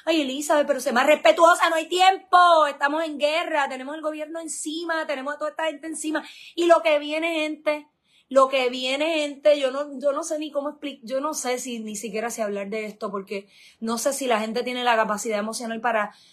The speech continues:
para manejar lo que viene para esta isla en los próximos dos, tres años como mucho.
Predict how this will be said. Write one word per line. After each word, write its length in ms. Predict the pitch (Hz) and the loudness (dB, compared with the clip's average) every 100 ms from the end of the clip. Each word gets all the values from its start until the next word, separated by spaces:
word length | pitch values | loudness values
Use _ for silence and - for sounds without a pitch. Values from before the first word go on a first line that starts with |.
| _ | _
para 260 | - 226 214 | 2 4 2
manejar 460 | 208 202 185 214 254 | 0 -2 -2 0 2
lo 140 | 262 | 2
que 100 | 233 | 2
viene 260 | 208 214 233 | -2 -2 -2
para 180 | 226 | -2
esta 240 | 208 - 208 | -2 -4 -4
isla 260 | 208 254 | -2 0
en 40 | 240 | 0
los 120 | 202 | -2
próximos 500 | 202 196 262 240 240 _ | -6 -6 -6 -8 -10 _
dos, 320 | 185 220 254 | -4 -2 -2
tres 300 | 247 233 240 | 0 -2 0
años 240 | 240 262 269 | -2 -2 0
como 320 | 254 214 196 | 0 0 -4
mucho. 440 | 208 220 - - | -6 -6 -8 -10